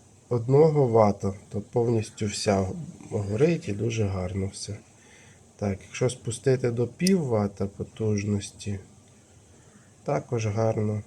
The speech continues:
ось так. Тобто можна виставити на пів вата, на один ват і на півтора, і чудово буде. Просто трошечки більше,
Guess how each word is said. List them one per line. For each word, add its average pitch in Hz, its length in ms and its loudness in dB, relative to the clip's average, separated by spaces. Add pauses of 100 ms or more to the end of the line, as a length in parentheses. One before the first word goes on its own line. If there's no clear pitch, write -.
(140)
ось - 120 -12
так. 104 260 -2 (680)
Тобто - 300 -4
можна 127 280 6
виставити 120 500 4
на 104 120 2
пів 180 320 2
вата, 156 340 0
на 113 140 4
один 139 360 4
ват 131 260 4
і 113 60 -2
на 113 140 4
півтора, 117 640 2 (800)
і 123 140 -2
чудово 117 500 4
буде. 98 360 0
Просто 101 580 -2 (1300)
трошечки - 920 -4
більше, 107 720 -2